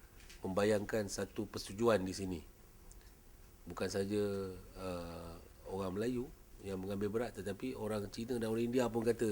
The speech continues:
"We don't need any more Sultan in Melaka." Uh, kita dah ada Yang Dipertua Negeri, uh, termaktub di dalam Pelbagai Persekutuan, dan kalau ada sebarang tuntutan,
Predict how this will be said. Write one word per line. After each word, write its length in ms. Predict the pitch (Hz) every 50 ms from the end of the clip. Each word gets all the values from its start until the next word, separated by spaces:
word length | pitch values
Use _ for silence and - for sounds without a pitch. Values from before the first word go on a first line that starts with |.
| 98
"We 80 | 98 110
don't 240 | 107 113 113 117 123
need 80 | 123
any 240 | - - 110 110 110
more 160 | 110 113 107
Sultan 320 | - 113 101 - 113 107 98
in 80 | 98
Melaka." 240 | 107 107 95 - 92 82 - - - - - - - - - - - - - - - - - - - - - -
Uh, 80 | 104
kita 240 | 104 98 98 - 107
dah 160 | 92 98 95
ada 80 | 98 107 104
Yang 160 | 101 98 98
Dipertua 240 | - - - 107 101
Negeri, 320 | 104 101 104 120 131 139 147 147 - - - - - - 85 90
uh, 320 | 87 87 85 85 85 87 - -
termaktub 480 | 90 82 87 90 90 - - - -
di 80 | 95 87
dalam 160 | 92 95 90
Pelbagai 400 | - 98 87 92 90 92 95 87
Persekutuan, 400 | - - - - 107 113 131 139 147 147 - - - - - - - - - - - - - - - - -
dan 240 | - 98 95 95 101
kalau 240 | - - 95 95 98
ada 80 | 101
sebarang 480 | 101 - - 101 98 104 98 98 95 92
tuntutan, 480 | - 98 92 104 98 - 143 151 156